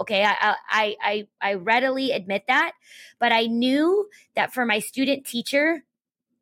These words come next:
I knew that I had to give her the opportunity to run the class. And so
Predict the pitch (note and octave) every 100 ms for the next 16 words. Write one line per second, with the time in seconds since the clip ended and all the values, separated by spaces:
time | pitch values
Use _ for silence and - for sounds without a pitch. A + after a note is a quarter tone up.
0 | _ _ _ _ _ - - - _ B3+
1 | C4 B3+ B3+ C#4 D4+ C#4 B3+ A3 A3+ F#3
2 | A#3 - - A3+ A#3 A#3 F3+ - G#3 -
3 | G3 G3+ A3+ C4 C#4 _ _ _ - B3+
4 | G#3+ G3 F#3+ - - - - - - _
5 | _ _ - - A#3+ G3 - A#3 G#3+ G3+
6 | F#3+